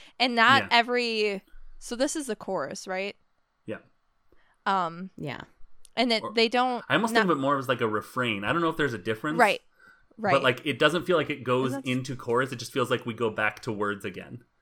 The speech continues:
Speaker 2: I don't know if
Speaker 3: Yeah.
Speaker 2: that's speaking completely
Speaker 1: Sure.
Speaker 2: out of school, but, uh, it feels more hymnal-y.
Speaker 1: I always saw the refrain and the
Speaker 3: Yeah.
Speaker 1: chorus were the same
Speaker 2: Yeah.
Speaker 1: thing.
Speaker 2: Maybe they are.
Speaker 1: But
Speaker 3: They might
Speaker 1: anyway,
Speaker 3: be.
Speaker 1: it's the repeated part of the
Speaker 2: <laughs>
Speaker 1: song. <laughs> And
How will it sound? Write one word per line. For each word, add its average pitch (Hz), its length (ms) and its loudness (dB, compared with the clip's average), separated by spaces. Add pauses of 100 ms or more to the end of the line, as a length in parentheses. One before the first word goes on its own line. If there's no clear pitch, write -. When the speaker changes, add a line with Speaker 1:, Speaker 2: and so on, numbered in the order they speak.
(420)
Speaker 2:
I 127 80 2
don't 143 100 4
know 143 100 4
if 123 60 0
Speaker 3:
Yeah. 156 380 2 (180)
Speaker 2:
that's 147 300 0
speaking 123 420 -4
completely 123 380 -2
Speaker 1:
Sure. 113 80 -2
Speaker 2:
out 113 100 -2
of 107 80 -4
school, 107 460 -4
but, 104 180 -2
uh, 98 240 -2 (680)
it 123 80 -6
feels 180 180 4
more 143 460 2
hymnal-y. 120 420 -2
Speaker 1:
I 226 60 6
always 247 160 4
saw 233 160 2
the 196 140 -2
refrain 180 420 -10
and 165 100 -14
the 170 60 -4
Speaker 3:
Yeah. 156 200 4
Speaker 1:
chorus - 140 -10
were - 80 -18
the 175 80 -14
same 107 220 -10
Speaker 2:
Yeah. - 60 -10
Speaker 1:
thing. 185 260 -14 (1040)
Speaker 2:
Maybe - 220 -12
they - 200 -12
are. - 240 -6 (540)
Speaker 1:
But 208 320 6
Speaker 3:
They 180 140 -8
might 170 80 0
Speaker 1:
anyway, 226 420 2
Speaker 3:
be. - 60 -
Speaker 1:
it's - 140 -4
the 269 180 4
repeated 247 500 8
part 294 200 10
of 208 120 8
the 226 140 0
Speaker 2:
<laughs> 269 100 0
Speaker 1:
song. 190 260 4 (240)
<laughs> - 140 -8
And - 120 -2